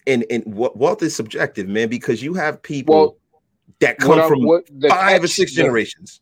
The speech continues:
Speaker 2: But there's the fiat, though. The fiat. Is were you taught how to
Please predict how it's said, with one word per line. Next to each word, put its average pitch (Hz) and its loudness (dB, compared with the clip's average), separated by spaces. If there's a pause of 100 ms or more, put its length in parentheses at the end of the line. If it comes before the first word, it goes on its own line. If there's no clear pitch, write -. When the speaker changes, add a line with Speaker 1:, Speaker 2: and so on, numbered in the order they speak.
(680)
Speaker 2:
But 170 2
there's 160 4
the 143 2
fiat, 196 0
though. 104 -6 (400)
The 120 -8
fiat. 160 -4 (1120)
Is 113 -8
were 135 2
you 147 -10
taught 151 -2
how 127 -4
to 107 -6